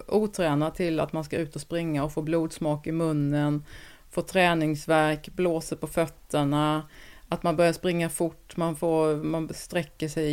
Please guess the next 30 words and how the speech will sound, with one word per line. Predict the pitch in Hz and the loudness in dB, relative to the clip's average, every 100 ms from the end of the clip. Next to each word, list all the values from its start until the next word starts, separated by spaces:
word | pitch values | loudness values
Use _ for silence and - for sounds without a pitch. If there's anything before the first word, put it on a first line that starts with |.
| 156 | 0
i | 156 156 156 151 - - - 160 | 0 0 -2 -4 -6 -8 -10 -6
ljumskarna | 160 170 165 - - 147 147 147 143 | -2 -2 -4 -8 -2 0 2 2 0
eller | 143 | -2
sånt | 156 147 | -4 -2
där. | 151 147 - - - - - | -2 -4 -10 -20 -20 -20 0
Utan | 175 190 - | 2 2 -2
var | 147 165 147 | -2 0 0
snäll | - - 262 139 226 277 | -2 0 2 4 2 2
mot | 254 247 - | 2 0 0
kroppen. | 196 - 180 | -2 0 2
Om | 196 | 2
den | 170 226 | 4 2
nu | 254 | 2
inte | 240 | 2
har | 190 | 2
gjort | 151 147 | 2 0
någonting | 254 226 | -2 0
på | 175 | 0
fyrtio | 165 185 - 165 | 0 -2 -2 0
år, | 143 160 220 | 2 2 -2
så | - | -6
kanske | 202 226 214 - 156 156 - - - - | -4 -2 -2 0 0 -2 -6 -20 -20 -12
man | 156 208 | -4 -2
kan | - - 220 | -2 2 0
<laughs> | - | 0
försöka | - - 190 - 196 - | -10 -8 -2 2 2 0
vänja | 175 185 190 180 160 | 0 4 4 4 4
den | 160 160 | 4 2
lite | 165 - | -2 -4
fint. | - 143 202 233 - | -4 -2 -2 -6 -10